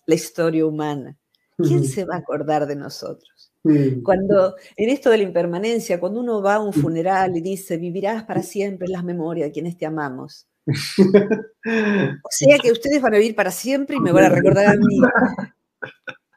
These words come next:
Speaker 1: ¿Saben que no? Quiero decirles que no. <laughs> Es, es muy ilusorio, muy gracioso, ¿no? Esto de, muy gracioso, somos muy graciosos los humanos en las cosas dramáticas,
Speaker 2: Sí.
Speaker 1: porque, bueno, <laughs>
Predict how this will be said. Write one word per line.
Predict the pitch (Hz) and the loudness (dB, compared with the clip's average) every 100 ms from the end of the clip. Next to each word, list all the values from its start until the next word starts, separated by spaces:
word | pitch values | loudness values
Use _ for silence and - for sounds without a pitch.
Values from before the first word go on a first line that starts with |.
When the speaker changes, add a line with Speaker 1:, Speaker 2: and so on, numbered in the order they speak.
| _ _ 160 _ _ - | _ _ -20 _ _ -2
Speaker 1:
¿Saben | 285 330 339 | 0 2 2
que | 202 196 | 2 0
no? | 254 240 | 0 0
Quiero | 269 285 | 0 2
decirles | 269 - 262 277 - | 2 0 0 0 2
que | 262 | 2
no. | 220 214 - - - - - | 4 2 -4 -10 -20 -12 -6
<laughs> | 285 - | -6 -4
Es, | 302 - | -6 -4
es | - 247 | -6 -2
muy | 302 277 | -2 -2
ilusorio, | 247 - 330 302 220 214 | -4 -6 -4 -2 -2 -6
muy | 254 | -6
gracioso, | 311 247 - - 403 233 151 | -4 -4 -6 -2 0 0 -2
¿no? | 214 233 311 | -4 -6 -8
Esto | 269 254 - 240 | -10 -14 -6 -4
de, | 220 208 - - - _ | -2 -4 -12 -20 -20 _
muy | 233 359 | -8 -4
gracioso, | 254 - 302 208 208 | -4 -2 0 0 -2
somos | 262 262 220 | -10 -10 -8
muy | 202 | -6
graciosos | 170 175 156 - 160 | -6 -4 -6 -6 -10
los | 160 - | -10 -10
humanos | 170 185 196 180 | -8 -8 -8 -6
en | |
las | 160 165 | -8 -6
cosas | 196 190 180 | -8 -6 -6
dramáticas, | 170 175 180 175 320 311 | -6 -4 -8 0 6 6
Speaker 2:
Sí. | 320 | 6
Speaker 1:
porque, | - - - 466 | 2 2 2 2
bueno, | 381 165 - 277 _ _ - | 0 -2 -12 -18 _ _ -10
<laughs> | 247 - 220 - 254 - - 277 - - _ | -8 -6 -10 -10 -14 -14 -14 -16 -16 -18 _